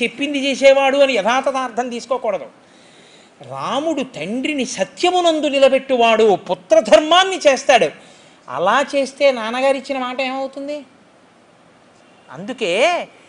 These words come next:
ఇది ఎక్కడ వరకు వెళ్ళిందో తెలుసా అండి? రామాయణంలో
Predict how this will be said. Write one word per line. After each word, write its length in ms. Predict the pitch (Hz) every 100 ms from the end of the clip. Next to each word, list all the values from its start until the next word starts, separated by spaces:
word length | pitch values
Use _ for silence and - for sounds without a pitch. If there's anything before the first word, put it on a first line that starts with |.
| _ _ _ -
ఇది 140 | 190 220
ఎక్కడ 400 | 185 - - 302
వరకు 280 | 320 311 302
వెళ్ళిందో 340 | 277 285 294
తెలుసా 340 | 285 262 262
అండి? 160 | 285 285
రామాయణంలో 720 | 247 247 277 277 269 269 294